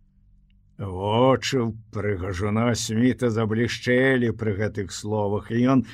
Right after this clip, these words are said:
з прагнасцю аблізаў свае тонкія губы. Не, шэры бабёр не прадасць ні за якія грошы белага клыка.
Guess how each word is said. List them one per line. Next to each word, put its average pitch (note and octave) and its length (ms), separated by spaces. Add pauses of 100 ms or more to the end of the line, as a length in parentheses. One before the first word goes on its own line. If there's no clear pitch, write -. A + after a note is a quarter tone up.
з - 240
прагнасцю A#2+ 960
аблізаў A2+ 480
свае A2+ 640
тонкія A2 720
губы. F#2 720 (920)
Не, C#3 680 (540)
шэры E3 520
бабёр A#2 600
не A#2+ 300
прадасць G#2+ 840
ні C#3+ 460
за E3+ 240
якія D3 640
грошы B2 640
белага A2+ 560
клыка. G#2+ 500